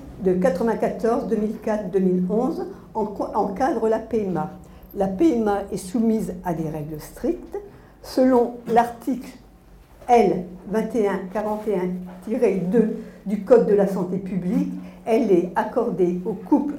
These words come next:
hétérosexuels, mariés ou vivants, euh, c'est-à-dire que l'insémination post-mortem est interdite, et vivre en séparation de corps ou être en instance de divorce ne permet pas d'y accéder.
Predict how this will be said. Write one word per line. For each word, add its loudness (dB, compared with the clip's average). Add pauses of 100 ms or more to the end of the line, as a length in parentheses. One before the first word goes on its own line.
(320)
hétérosexuels, 2 (380)
mariés 2 (140)
ou 2
vivants, 0 (440)
euh, 0
c'est-à-dire 0
que -2
l'insémination -2
post-mortem -4 (340)
est -2
interdite, 0 (460)
et 4
vivre 0 (100)
en 2
séparation 0 (100)
de 4
corps 2 (300)
ou 2
être 0
en -4 (200)
instance 0
de 0
divorce 2 (160)
ne 6
permet 2
pas -2
d'y -2
accéder. -6